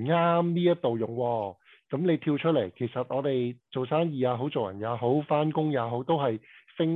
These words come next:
out of the box 啦，你自然會諗到好多嘢嘅。你邊個諗到唱 K 陪笑，然後度完稿，仲要講完九成唔會笑啊？即係呢啲嘢係大家有勇氣踏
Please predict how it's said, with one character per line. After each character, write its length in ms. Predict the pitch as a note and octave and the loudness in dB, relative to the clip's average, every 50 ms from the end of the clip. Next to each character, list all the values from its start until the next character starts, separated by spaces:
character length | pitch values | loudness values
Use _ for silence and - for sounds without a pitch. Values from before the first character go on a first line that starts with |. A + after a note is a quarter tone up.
| E3+ - D#3+ | -2 -2 -2
out 140 | E3 E3 | 0 0
of 100 | D3+ A#2+ - _ | 0 -2 -4 _
the 100 | B2+ A#2+ | -10 -8
box 420 | - - D3+ D3 D3 C#3+ - - D3+ | -2 0 2 2 2 0 -2 -4 -2
啦， 260 | C#3+ C#3 C#3 C#3 C#3 C3+ | 0 0 0 0 0 -2
你 80 | B2+ | -2
自 140 | A#2+ B2 C3 A2+ | -2 -2 -2 -4
然 100 | G2 F#2 | -2 -2
會 120 | F2+ G2+ A2 | -2 -2 -2
諗 180 | A2+ A2 B2 C3+ | -2 -2 0 0
到 60 | C3+ | 2
好 100 | C3 C3 | 2 2
多 160 | B2 C#3 C3+ C3+ | 2 4 2 2
嘢 160 | A#2 G2 G2 F#2+ G2 | 2 0 -2 -4 -6
嘅。 40 | - - _ - - - - - | -10 -12 _ -20 -20 -20 -10 4
你 80 | D#3+ C#3 | 6 6
邊 300 | D3+ E3+ - G#3+ A3 A3 | 6 8 8 8 8 10
個 100 | G3 F#3 | 10 10
諗 340 | E3+ E3 D#3 C#3+ D#3+ F#3+ G3 | 10 10 10 8 8 6 6
到 400 | F3 D3+ D#3 E3+ F#3 F#3+ F3+ - - _ _ _ - | 8 8 10 10 10 10 8 6 0 _ _ _ -6
唱 280 | - D#3 D#3 D#3 D#3 D3 | 0 2 4 4 4 2
K 260 | - F3 F3+ F#3 F#3+ | 4 4 4 4 4
陪 280 | E3+ - - B2 A2 G#2+ | 2 0 -2 -2 -2 -2
笑， 320 | G#2 - C#3 C3 C3 C3+ - - _ - - - - _ _ _ | 0 2 4 4 4 4 2 -2 _ -20 -20 -20 -20 _ _ _
然 180 | C3 A#2 A2+ A2+ B2+ | -2 -2 0 2 2
後 100 | C#3+ C#3+ | 0 2
度 120 | - C#3 B2 | 2 2 0
完 280 | A2+ G#2+ A2+ A2 G#2 G#2 | 0 0 -2 -2 -2 0
稿， 260 | - A#2+ C3+ E3+ G3 - | 2 2 4 2 2 0
仲 200 | - D3+ C3+ C#3 | -2 -2 -2 0
要 120 | C3+ C#3+ C#3+ | 2 2 2
講 220 | C#3+ A#2+ C3+ B2 | 2 2 2 0
完 220 | D#3 F3+ D3+ A2 F#2+ | 2 0 -2 -2 -4
九 180 | C3+ A#2+ C#3+ D#3+ | -4 -4 -4 -2
成 280 | - C3+ A2 G2+ G#2 F#2+ | -2 -2 -2 -2 -6 -6
唔 60 | G2+ | -4
會 60 | A#2 A#2 | -6 -4
笑 180 | - B2 A2 | -2 -2 -2
啊？ 120 | A2+ B2+ C3+ - _ _ - | -2 -4 -4 -8 _ _ 0
即 60 | F3 | 2
係 100 | D3+ B2 A2+ A2 | 4 4 2 2
呢 140 | - E3 | 0 0
啲 80 | F3+ F#3 | 0 0
嘢 360 | F3+ F#3+ F3+ D3 A#2 A2+ A#2+ - - - - - - _ - | 0 0 0 2 2 2 0 -2 -8 -18 -20 -20 -20 _ 0
係 260 | C3 B2 A#2 A#2 A#2+ - _ _ | 2 2 2 2 0 -4 _ _
大 160 | - A#2+ B2 | -2 -2 0
家 340 | A#2 E3 E3 F3+ F3+ F#3 F#3 F3+ - _ | 2 2 2 4 4 2 0 -2 -4 _
有 160 | C#3+ B2+ C3+ | -2 -2 0
勇 220 | B2 C3 A2 B2 B2+ | -2 -2 -4 -4 -4
氣 160 | C3 C3 B2+ B2 - | -2 -2 -4 -4 -4
踏 140 | - A2 | -6 -6